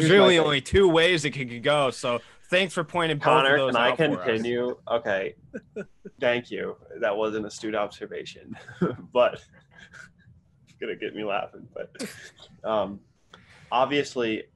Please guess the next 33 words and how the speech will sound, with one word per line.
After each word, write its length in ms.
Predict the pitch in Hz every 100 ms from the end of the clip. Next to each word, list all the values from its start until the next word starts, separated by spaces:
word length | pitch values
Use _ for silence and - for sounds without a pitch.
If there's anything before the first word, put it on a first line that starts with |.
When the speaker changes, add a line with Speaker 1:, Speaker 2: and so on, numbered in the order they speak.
| 113
Speaker 1:
they're 160 | 117
betting 320 | 107 110 110
on 100 | 101
the 60 | 98
potential 600 | 98 - - 98 90 95
of 120 | 98
what 160 | 98 95
he 80 | 92
can 320 | - 101 90
do 100 | 95
and 100 | 90
what 140 | 90
he's 180 | 87 90
done 160 | 101 95
in 60 |
the 80 | 90
past, 600 | - 107 104 104 - -
and 260 | - 90 82
we 100 | 110
don't 240 | 110 110 104
know 240 | 101 98
inside 460 | - 107 101 95 98
the 60 | 101
Clipper 240 | 113 -
organization 720 | 85 98 98 98 101 - 101
what 180 | 95 98
they've 180 | 101 101
seen, 300 | - 101 98
what 140 | 92
his 100 | 92
attitude's 540 | - 98 104 - 113 -
been. 340 | 120 120 123 - - - - -
Heard 320 | 117 104